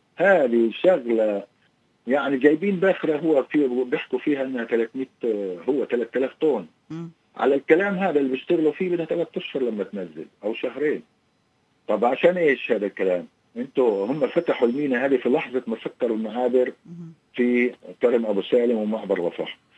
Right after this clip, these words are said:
Speaker 1: عشان يقولوا للعالم إنه إحنا مش مسكرين على الناس هذول وهي بياكلوا وبيشربوا. ومش صحيح الكلام،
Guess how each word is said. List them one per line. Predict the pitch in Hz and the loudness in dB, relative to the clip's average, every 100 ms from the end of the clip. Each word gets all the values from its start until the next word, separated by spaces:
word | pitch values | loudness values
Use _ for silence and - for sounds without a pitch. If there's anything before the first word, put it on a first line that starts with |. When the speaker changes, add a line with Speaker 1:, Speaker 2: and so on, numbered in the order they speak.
| - _ - | -20 _ -2
Speaker 1:
عشان | 110 - 127 135 135 | 2 4 4 4 0
يقولوا | 110 117 131 | 2 4 4
للعالم | 120 113 107 117 120 | 2 0 0 2 2
إنه | 110 110 | 0 -4
إحنا | - 113 | -6 -6
مش | 107 101 | -4 -6
مسكرين | 98 98 - 98 110 | -8 -8 -4 -2 -2
على | 95 | -2
الناس | 95 98 104 101 | -6 -4 -6 -6
هذول | 92 95 104 | -4 0 2
وهي | 101 95 95 | 0 0 -4
بياكلوا | 90 98 95 90 | -2 -2 -2 -6
وبيشربوا. | 82 78 - 82 87 | -8 -10 -12 -10 -6
ومش | 113 123 - | -4 -4 -6
صحيح | - 113 98 | -8 -6 -6
الكلام، | 101 - 95 98 107 | -8 -6 -4 -4 -6